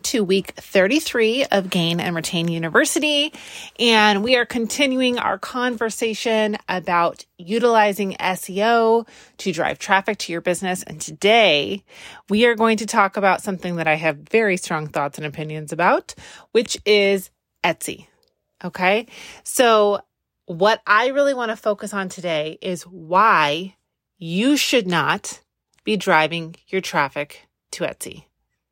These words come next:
And you might hear that and be thinking, "Wait, what? Etsy's a great platform for selling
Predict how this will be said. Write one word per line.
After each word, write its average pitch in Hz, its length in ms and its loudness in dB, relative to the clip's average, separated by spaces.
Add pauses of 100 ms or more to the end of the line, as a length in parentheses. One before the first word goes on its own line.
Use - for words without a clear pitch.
(640)
And 208 460 4
you 220 180 2
might 247 240 2
hear 254 200 4
that 214 320 4
and 202 180 0
be 208 100 0
thinking, 196 340 -4
"Wait, 165 280 0 (320)
what? 185 260 -2 (1000)
Etsy's 214 480 -2
a 208 80 0
great 202 260 0
platform 247 800 0
for - 200 -8
selling 190 500 -4